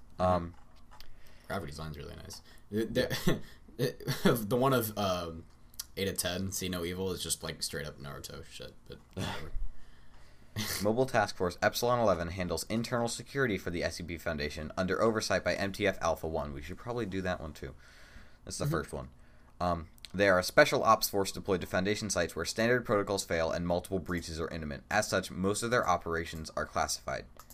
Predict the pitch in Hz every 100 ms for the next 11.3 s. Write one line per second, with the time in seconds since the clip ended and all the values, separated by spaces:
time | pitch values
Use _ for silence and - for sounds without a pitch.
0 | - - - 90 95 95 87 110 107 104
1 | 101 98 101 98 104 113 107 113 104 85
2 | 82 - 78 - - - - - - -
3 | - - - - - - - - - -
4 | - 98 92 92 - - - - - -
5 | - - 101 98 113 110 123 156 170 123
6 | 113 104 95 90 98 101 110 98 101 110
7 | 98 - 87 82 - - - - - 95
8 | 98 95 95 98 98 98 95 98 98 90
9 | 87 92 92 87 87 92 90 82 87 85
10 | 71 82 82 80 82 85 90 82 80 80
11 | 76 73